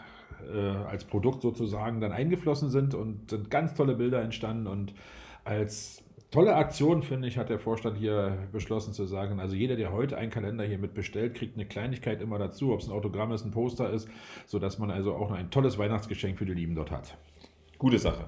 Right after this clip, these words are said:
Speaker 2: Wir haben wirklich noch ein paar Kalender vor Ort. Die Mädels, sie haben die Stadt Leipzig, also auch kulturell bezieh-, äh, bereist, indem sie sagen, Leipzig ist ja nicht nur Sportstadt, Leipzig auch Musikstadt, Leipzig hat Kultur,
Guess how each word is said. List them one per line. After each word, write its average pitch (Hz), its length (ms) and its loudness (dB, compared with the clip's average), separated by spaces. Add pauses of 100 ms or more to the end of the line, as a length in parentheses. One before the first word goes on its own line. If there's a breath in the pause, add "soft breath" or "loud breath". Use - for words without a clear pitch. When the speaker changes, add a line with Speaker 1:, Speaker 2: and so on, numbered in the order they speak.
(280)
Speaker 2:
Wir 90 160 0
haben 123 420 4 (160)
wirklich 120 300 2
noch 110 160 2
ein 104 80 2
paar 117 200 4
Kalender 107 340 4
vor 101 200 2
Ort. - 280 8 (540 soft breath)
Die 104 60 0
Mädels, 120 460 4 (220)
sie - 180 0
haben 110 480 4 (180)
die 117 80 2
Stadt 113 240 6
Leipzig, 156 540 6
also 98 160 4
auch - 160 4
kulturell 139 580 6
bezieh-, 135 360 -2
äh, 113 500 2 (160)
bereist, 110 560 4
indem 101 240 0
sie 92 80 -2
sagen, 98 600 0
Leipzig 98 380 2
ist 90 60 -6
ja 95 100 0
nicht 95 180 -2
nur 92 120 2
Sportstadt, 87 480 -4
Leipzig - 280 -2
auch - 120 -4
Musikstadt, 95 580 2
Leipzig 87 340 0
hat 87 140 -8
Kultur, 107 680 6